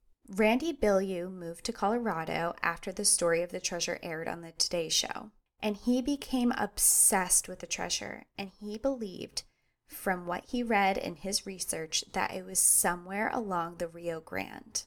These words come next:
If you're not familiar with the Rio Grande, it is a major river that runs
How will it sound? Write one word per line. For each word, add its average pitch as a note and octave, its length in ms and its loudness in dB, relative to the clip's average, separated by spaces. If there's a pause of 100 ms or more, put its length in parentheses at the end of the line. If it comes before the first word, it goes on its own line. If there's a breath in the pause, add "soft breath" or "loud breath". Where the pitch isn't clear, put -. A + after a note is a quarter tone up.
(100)
If A#3 220 0
you're A#3 80 2
not - 160 0
familiar G#3+ 480 0
with G3+ 100 -10
the - 80 -6
Rio F#3+ 240 -6
Grande, F3+ 400 -4
it F3+ 180 -2
is F#3 220 -2
a F#3+ 160 -6
major F3+ 460 -4
river F3 400 0
that F3 200 -2
runs F3 480 -4